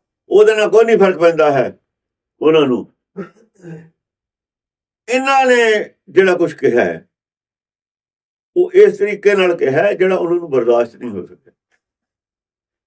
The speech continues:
"ਕਾਹੇ ਕੋ ਪਾਹਨ ਪੂਜਤ ਹੈ ਪਸ਼ੂ, ਪਾਹਨ ਮੈਂ ਪਰਮੇਸ਼ਰ ਨਾ।" ਰਾਜੇ ਨੂੰ ਪਸ਼ੂ ਕਹਿ ਦਿੱਤਾ। ਕਹਿ ਕੌਣ ਰਿਹਾ? ਇੱਕ ਬਹੁਤ ਨੀਵੀਂ ਜਾਤ ਦਾ ਨਿਹੰਗ ਸਿੰਘ ਕਹਿ ਰਿਹਾ,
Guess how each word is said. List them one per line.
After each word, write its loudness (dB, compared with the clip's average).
"ਕਾਹੇ 0
ਕੋ -2
ਪਾਹਨ 0
ਪੂਜਤ -2
ਹੈ 0
ਪਸ਼ੂ, -2
ਪਾਹਨ 0
ਮੈਂ 2
ਪਰਮੇਸ਼ਰ 0
ਨਾ।" -12
ਰਾਜੇ 2
ਨੂੰ -6
ਪਸ਼ੂ 2
ਕਹਿ 2
ਦਿੱਤਾ। -16
ਕਹਿ -2
ਕੌਣ 0
ਰਿਹਾ? 2
ਇੱਕ -12
ਬਹੁਤ 2
ਨੀਵੀਂ -2
ਜਾਤ 2
ਦਾ 0
ਨਿਹੰਗ -6
ਸਿੰਘ -6
ਕਹਿ -4
ਰਿਹਾ, -10